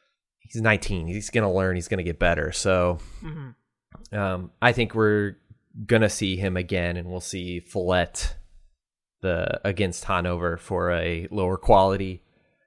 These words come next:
Speaker 1: uh, match that we don't have to, have to worry about as much. Hmm, I don't. <sighs> Um, it's, this is a difficult one to, to,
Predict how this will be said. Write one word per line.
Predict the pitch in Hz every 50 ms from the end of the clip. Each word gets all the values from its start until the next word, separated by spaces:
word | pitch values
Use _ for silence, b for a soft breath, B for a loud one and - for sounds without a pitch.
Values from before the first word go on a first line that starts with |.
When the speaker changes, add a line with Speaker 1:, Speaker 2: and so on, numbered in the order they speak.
| _ _
Speaker 1:
uh, | - 101 101 98 95 95 82 - - - _ _ _ _ _ _ -
match | 107 107 110 107 101 - - - -
that | 104 95 - -
we | 98 104
don't | 90 113 104 101 - -
have | 101 104 95 - -
to, | - - 104 98 95 95 95 92 92 - b b b b b b b b b b b b b _ _ _ _ _ _
have | - 104 -
to | - 110
worry | 110 107 107
about | 101 85 98 92
as | 95 87
much. | 104 101 98 98 - - - - - - - _ -
Hmm, | - 127 113 104 92 90 87 -
I | - 117 131
don't. | 143 - - -
<sighs> | 131 B B B B B B B B B B B B B B _ _ _ 196 185 151 - _ - - -
Um, | - 98 101 107 107 104 104 - - _ _ _ _ -
it's, | 131 131 -
this | 135 151 160
is | 196 190
a | 190
difficult | 151 165 160 160 139 139 131
one | 113 113 110 110 110
to, | - 117 104 104 104 95 92 - - _
to, | - - 107 95 95 95 - - -